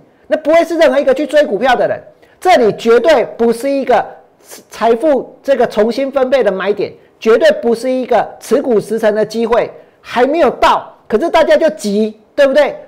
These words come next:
大家就想要拼，大家就贪，于是呢，昨天也买，今天也买。而在这里，你们看到这一波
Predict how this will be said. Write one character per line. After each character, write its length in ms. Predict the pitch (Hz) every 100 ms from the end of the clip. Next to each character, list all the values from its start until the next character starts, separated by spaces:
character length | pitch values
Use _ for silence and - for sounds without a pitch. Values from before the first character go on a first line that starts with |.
| -
大 100 | 294
家 120 | 311
就 120 | 320
想 200 | 285 208
要 100 | 269
拼， 420 | 277 - 269 269 - _
大 120 | 269
家 100 | 294
就 160 | 294 285
贪， 400 | - 262 262 262 254 _
于 160 | 233 233
是 200 | 320 269
呢， 220 | 226 233 - _
昨 180 | 254 240
天 200 | 247 302
也 160 | 247 254
买， 180 | 233
今 220 | 170 254 262
天 240 | 262 240
也 140 | 202
买。 180 | 214 180 - _ _ _
而 140 | - 226
在 160 | 605
这 220 | - - 247
里， 160 | 180
你 80 | 180
们 140 | 196 208
看 200 | 247 254
到 120 | 247
这 220 | 240 247
一 80 | 247
波 400 | 240 226 233